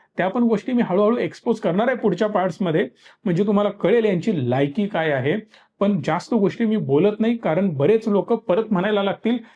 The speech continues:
की पैसा वाईट. हे होऊ नये म्हणून मी त्या गोष्टी अति खोलात जात नाहीये.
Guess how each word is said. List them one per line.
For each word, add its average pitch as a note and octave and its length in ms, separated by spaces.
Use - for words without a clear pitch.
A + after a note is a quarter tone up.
की A3+ 60
पैसा F#3 380
वाईट. C#3+ 320
हे E3+ 120
होऊ D#3 400
नये A3 240
म्हणून F3 320
मी A3 100
त्या G3+ 160
गोष्टी E3+ 280
अति - 280
खोलात D3 400
जात C3+ 220
नाहीये. C#3+ 340